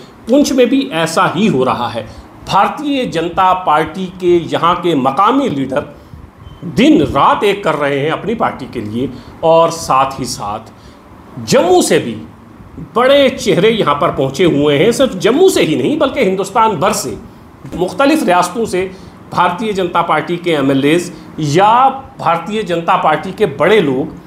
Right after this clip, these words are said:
यहाँ पर इंचार्ज बनाए गए हैं और हर असेंबली कॉन्स्टिट्यूएंसी के ऊपर एक बड़े चेहरे को बिठाया गया है।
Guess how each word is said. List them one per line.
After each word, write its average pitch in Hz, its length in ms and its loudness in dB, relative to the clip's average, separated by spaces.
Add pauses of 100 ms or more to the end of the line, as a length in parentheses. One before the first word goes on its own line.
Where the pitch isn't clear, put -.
(260)
यहाँ 156 220 2
पर 156 260 0
इंचार्ज 135 440 0
बनाए 120 320 0
गए 123 220 2
हैं 123 260 -4 (280)
और 139 320 2
हर 320 320 2 (540)
असेंबली 190 380 -4
कॉन्स्टिट्यूएंसी 175 580 -2
के 156 140 0
ऊपर 151 340 0 (300)
एक 185 240 2
बड़े 175 200 2
चेहरे 165 300 0
को 165 160 0
बिठाया 135 420 0
गया 127 260 2
है। 120 200 0